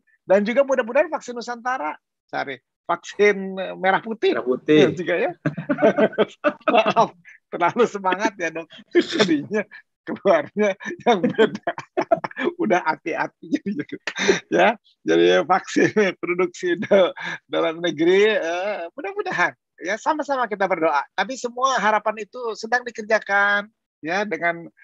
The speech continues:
Speaker 1: eh, hati-hati karena keamanan tetap dipegang ya, eh, daya lindung juga harus cukup panjang ya. Jadi ya, insya Allah deh kita sama-sama, mudah-mudahan tahun depan barangkali bisa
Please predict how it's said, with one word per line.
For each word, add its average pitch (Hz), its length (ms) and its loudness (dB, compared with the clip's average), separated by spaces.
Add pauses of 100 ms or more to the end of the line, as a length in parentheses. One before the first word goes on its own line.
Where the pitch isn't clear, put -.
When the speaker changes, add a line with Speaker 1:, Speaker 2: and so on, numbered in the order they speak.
(280)
Speaker 1:
eh, 156 240 0
hati-hati 196 880 2
karena 165 320 -2
keamanan 170 560 -2
tetap - 240 -10
dipegang 175 960 0
ya, 202 160 -2
eh, 147 460 -12 (100)
daya 175 240 2
lindung 180 400 0
juga 170 240 -2
harus 170 240 -4
cukup - 320 -6
panjang 175 800 2
ya. 202 160 -8 (440)
Jadi 151 440 -4
ya, 151 80 0
insya 233 240 2
Allah 247 160 6
deh 151 240 4
kita 175 320 -2
sama-sama, 160 320 -4
mudah-mudahan 370 480 -2
tahun 190 240 4
depan 160 240 2
barangkali 127 400 -2
bisa 127 240 -12